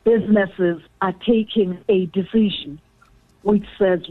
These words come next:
"We are not going to borrow more," for whatever reason, then it's really a tragedy of miscommunication, because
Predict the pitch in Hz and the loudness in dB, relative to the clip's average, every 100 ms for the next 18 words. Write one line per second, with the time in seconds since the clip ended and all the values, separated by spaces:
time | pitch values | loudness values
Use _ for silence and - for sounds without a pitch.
0 | 165 202 214 185 185 196 170 180 180 165 | -8 -4 -2 0 0 0 0 0 0 -4
1 | - 156 175 180 180 160 165 185 175 151 | -10 -2 0 2 0 -2 -6 -4 -2 -2
2 | 262 - _ _ _ _ _ _ _ _ | -4 -8 _ _ _ _ _ _ _ _
3 | - 233 208 214 180 165 175 160 156 143 | 0 0 2 0 0 0 0 -2 -6 -10
4 | 147 - _ _ _ _ _ _ _ - | -10 -16 _ _ _ _ _ _ _ 0
5 | 240 226 233 - 190 220 226 196 190 190 | 0 2 0 -2 0 0 0 -2 -2 0
6 | 185 - 208 180 - - 180 180 165 170 | -2 -4 -4 -4 -6 -6 -4 -4 -6 0
7 | 196 196 - 190 170 170 - 170 165 - | 0 0 -6 -6 -2 -4 0 0 0 -4
8 | 165 160 - - - _ _ - 202 - | -6 -8 -10 -20 -20 _ _ -2 -2 2
9 | 202 180 | 2 2